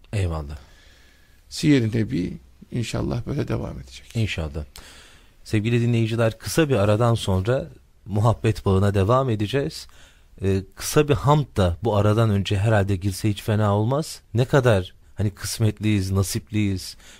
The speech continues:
Speaker 1: hani ne kadar övünsek de, ne kadar memnun olsak da az, Peygamberimiz bize böylesi teferruatları, teferruat değil de ayrıntıları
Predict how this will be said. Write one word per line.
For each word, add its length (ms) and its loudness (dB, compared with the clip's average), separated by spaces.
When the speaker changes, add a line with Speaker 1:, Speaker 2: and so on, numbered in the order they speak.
Speaker 1:
hani 220 0
ne 80 4
kadar 260 4
övünsek 640 0
de, 200 0
ne 80 -2
kadar 300 2
memnun 360 2
olsak 400 -2
da 100 0
az, 300 -4
Peygamberimiz 720 4
bize 260 0
böylesi 360 4
teferruatları, 840 -2
teferruat 600 2
değil 260 -2
de 200 0
ayrıntıları 720 2